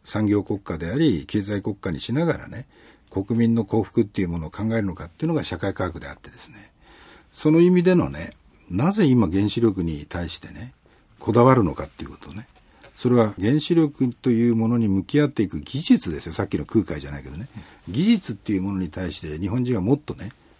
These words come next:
真剣でなければならないっていうかですね、台湾の会議に出てきてもですね、台湾も六基の原発を動かしてますけども、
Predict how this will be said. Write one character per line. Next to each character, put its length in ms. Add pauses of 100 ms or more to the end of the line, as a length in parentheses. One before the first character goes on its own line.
(300)
真 320
剣 220
で 80
な 120
け 100
れ 60
ば 100
な 140
ら 80
な 140
い 40
っ 20
て 140
い 40
う 20
か 60
で 60
す 40
ね、 260 (960)
台 300
湾 200
の 100
会 240
議 80
に 80
出 100
て 120
き 80
て 120
も 100
で 60
す 120
ね、 200
台 180
湾 160
も 80
六 220
基 100
の 80
原 160
発 240
を 40
動 60
か 120
し 80
て 60
ま 120
す 80
け 80
ど 100
も、 220